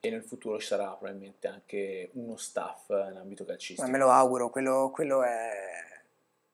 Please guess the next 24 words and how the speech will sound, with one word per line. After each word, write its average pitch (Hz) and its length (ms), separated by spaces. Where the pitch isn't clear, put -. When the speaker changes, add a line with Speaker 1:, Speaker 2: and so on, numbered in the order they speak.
Speaker 2:
è 127 100
comunque 131 380
un 127 220
sogno 139 380
che 135 180
ho 139 340
e 127 680
lavoro 131 380
per 131 180
quello, 135 580
però 127 280
il, 127 340
il 120 80
fatto - 340
di 135 120
curare 135 460
l'aspetto 135 440
individuale 135 600
secondo 127 340
me 117 640
è 127 280
una 131 200
nuova 139 320
frontiera, 135 720